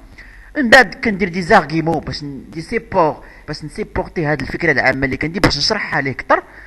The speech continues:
هادشي اللي كنديرو. وفي الكونكلي-، بالنسبه للكونكليزيون، طور الكونكليزيون نقدر ندير فيها غير واحد الكيسيون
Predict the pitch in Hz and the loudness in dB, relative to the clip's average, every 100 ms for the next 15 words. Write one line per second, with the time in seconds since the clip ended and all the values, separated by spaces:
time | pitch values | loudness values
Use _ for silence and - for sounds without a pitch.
0 | - - - - - - - 233 220 202 | -20 -20 -20 -20 -6 -4 -2 0 2 2
1 | 254 392 - - 254 277 233 254 226 233 | 2 0 -4 -10 -6 -2 2 2 2 0
2 | 208 233 220 226 220 208 190 254 285 - | -2 -2 0 -2 -2 -4 0 -2 -2 -8
3 | - - 311 262 247 233 226 208 180 208 | -10 4 6 6 2 -2 -2 -2 0 2
4 | 202 196 - 170 196 175 196 175 180 180 | 0 -4 -6 -2 -2 2 6 6 6 0
5 | - - 160 165 | -4 -10 -12 -10